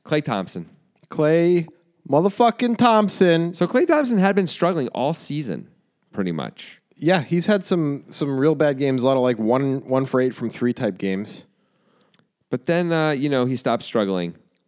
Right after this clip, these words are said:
Speaker 2: He
Speaker 1: Uh,
Speaker 2: stopped a little bit, yeah.
Speaker 1: Yeah, yeah, he did better,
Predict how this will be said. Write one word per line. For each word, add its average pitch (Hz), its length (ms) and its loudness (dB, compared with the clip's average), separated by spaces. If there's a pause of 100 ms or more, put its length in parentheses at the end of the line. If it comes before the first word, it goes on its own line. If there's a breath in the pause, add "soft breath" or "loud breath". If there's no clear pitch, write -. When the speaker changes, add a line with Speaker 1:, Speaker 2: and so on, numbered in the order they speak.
(400)
Speaker 2:
He - 80 -4
Speaker 1:
Uh, 175 80 -2
Speaker 2:
stopped 143 240 2
a 135 40 4
little 110 240 2
bit, 95 260 -2
yeah. 92 180 -2
Speaker 1:
Yeah, 104 300 0
yeah, 95 180 0
he 104 120 -2
did 113 260 -6
better, 101 480 0